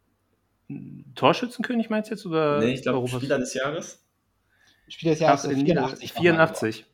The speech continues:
Speaker 1: Ja,
Speaker 2: Ja.
Speaker 1: mit siebenunddreißig bei Feyenoord, ohne dass er einen Titel gewonnen hat. In dem
Speaker 2: Ja.
Speaker 1: Jahr.
Speaker 3: Wer ist Zweiter geworden bei dieser Wahl zum Spieler des Jahres?
Speaker 2: Vierundachtzig?
Speaker 3: Ja.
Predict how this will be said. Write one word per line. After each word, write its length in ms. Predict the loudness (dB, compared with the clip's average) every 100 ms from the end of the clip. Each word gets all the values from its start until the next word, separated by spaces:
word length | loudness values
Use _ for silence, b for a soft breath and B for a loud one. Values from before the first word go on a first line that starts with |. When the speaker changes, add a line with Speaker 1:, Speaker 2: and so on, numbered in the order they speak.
| _ _ _
Speaker 1:
Ja, 220 | -2 0
Speaker 2:
Ja. 80 | 0 -2
Speaker 1:
mit 80 | 0
siebenunddreißig 920 | 0 2 6 4 4 0 -2 -6 0
bei 140 | 0
Feyenoord, 640 | 2 2 2 4 2 2 0
ohne 220 | 0 2
dass 180 | 2 0
er 40 |
einen 100 | -2
Titel 180 | -4 -6
gewonnen 320 | -6 -4 -6
hat. 160 | -8 -12 _ _ _ b b -10
In 80 |
dem 120 | -6 -4
Speaker 2:
Ja. 40 |
Speaker 1:
Jahr. 100 | 0
Speaker 3:
Wer 100 | 0
ist 160 | 0 -2
Zweiter 320 | 0 2 0
geworden 340 | -4 -6 -6
bei 80 | -8
dieser 280 | -12 -12 -12
Wahl 240 | -10 -12 -12
zum 100 | -16
Spieler 240 | -14 -16
des 160 | -16 -16
Jahres? 480 | -16 -16 -20 -20 _ _ _ _ _ _
Speaker 2:
Vierundachtzig? 960 | _ -6 -4 -2 -6 -4 -4 -4 -8 _ _ _ _ -18
Speaker 3:
Ja. 160 | -18